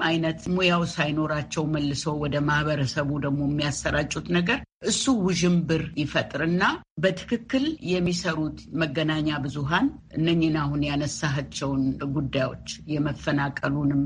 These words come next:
የህዝብ ግጭትንም፣ ረሃቡንም በተመለከተ በትክክል የሚዘግቡት ድምጻቸው ይዋጣል።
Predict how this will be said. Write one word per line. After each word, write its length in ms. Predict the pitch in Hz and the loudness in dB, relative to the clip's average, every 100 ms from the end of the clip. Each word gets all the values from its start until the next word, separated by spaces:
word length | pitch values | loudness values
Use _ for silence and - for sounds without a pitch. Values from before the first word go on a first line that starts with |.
| 143 | 2
የህዝብ 340 | 147 135 135 151 143 | 0 0 0 -2 -2
ግጭትንም፣ 600 | 143 - 160 - 143 143 135 - | -4 -2 -4 0 2 2 0 0
ረሃቡንም 680 | 160 170 165 165 156 151 147 160 - - - | 2 4 2 2 0 0 -2 -4 -10 -20 -12
በተመለከተ 840 | 156 170 175 165 175 175 - 185 202 240 339 - - | -4 -4 -2 -2 0 -2 -4 -2 -2 -2 -6 -16 -2
በትክክል 540 | 160 175 - 233 - 233 | 2 2 0 -4 0 2
የሚዘግቡት 880 | 175 170 165 156 131 165 240 302 - | 4 2 0 -2 -4 -4 -4 -4 -4
ድምጻቸው 640 | 180 185 - 165 - 160 147 | -2 -2 0 -2 -2 -4 -2
ይዋጣል። 680 | 147 135 135 147 - - | -2 -2 -2 -4 -6 -10